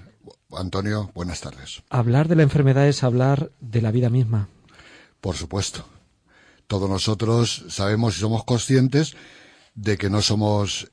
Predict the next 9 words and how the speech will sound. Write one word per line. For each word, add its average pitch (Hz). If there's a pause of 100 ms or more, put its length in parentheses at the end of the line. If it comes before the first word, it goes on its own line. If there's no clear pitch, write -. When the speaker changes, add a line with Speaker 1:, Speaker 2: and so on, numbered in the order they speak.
Speaker 1:
eternos, 131
de 90
que 85
somos 90
débiles, 117 (400)
de 92
que 90
nuestro 90
cuerpo, 98